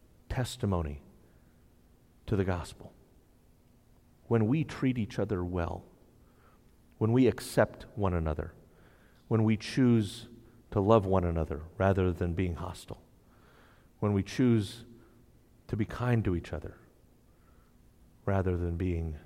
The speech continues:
hostile, when we choose to be in relationship with each other instead of canceling each other, we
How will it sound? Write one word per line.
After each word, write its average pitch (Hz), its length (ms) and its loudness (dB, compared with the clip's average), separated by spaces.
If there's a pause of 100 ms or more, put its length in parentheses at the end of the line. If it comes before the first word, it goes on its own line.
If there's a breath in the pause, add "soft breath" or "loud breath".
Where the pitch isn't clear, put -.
(120)
hostile, 95 500 -12 (1040 soft breath)
when 113 140 2
we 110 100 4
choose 120 600 2 (800 soft breath)
to 117 140 0
be 120 200 2
in 113 100 4
relationship 110 800 0
with 92 120 -2
each 92 180 -2
other 92 200 0
instead 92 300 -4
of 90 160 -6
canceling 92 520 -6
each 85 180 -8
other, - 160 -12 (1800 soft breath)
we 104 340 2